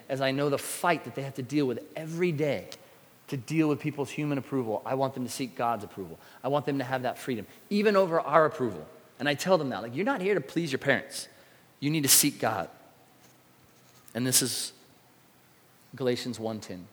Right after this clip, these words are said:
"Am I not trying to win human approval or God's approval? Or am I trying to please people? If I were still trying to please people, I would not be a servant of Christ."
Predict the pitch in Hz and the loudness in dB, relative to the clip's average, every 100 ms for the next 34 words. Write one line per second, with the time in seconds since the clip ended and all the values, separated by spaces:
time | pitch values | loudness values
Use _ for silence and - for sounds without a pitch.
0 | - - _ - - 131 135 143 - 147 | -20 -20 _ -14 -2 0 4 2 2 0
1 | 143 131 123 110 - 170 196 190 185 180 | 2 0 -2 -6 -6 -2 -2 0 0 0
2 | 214 233 - - - - _ _ _ 117 | -4 -4 -16 -20 -20 -20 _ _ _ -4
3 | 123 117 147 139 127 107 - 95 82 - | -4 -2 0 0 -2 -6 -10 -12 -12 -20
4 | - _ - - - 160 202 190 - 170 | -20 _ -20 -20 -2 0 0 -2 0 0
5 | 160 - 147 135 - 156 - - - - | 0 0 0 0 -4 -6 -6 -8 -18 -20
6 | - _ _ _ _ _ 127 131 120 - | -20 _ _ _ _ _ 4 4 4 -2
7 | 180 185 - 156 143 - 127 - 147 131 | 4 2 4 0 0 -2 -4 0 -4 -4
8 | 82 80 - - - _ _ 113 110 98 | -8 -10 -18 -20 -20 _ _ -4 -2 -6
9 | 101 117 123 127 135 - - - 117 101 | -6 -4 -2 0 -2 -6 -20 -14 -6 -4
10 | 92 - - 135 107 85 - - - - | -4 -6 -2 -2 -2 -6 -14 -20 -20 -20
11 | _ _ - 95 - 92 - - | _ _ -10 -10 -8 -6 -6 -14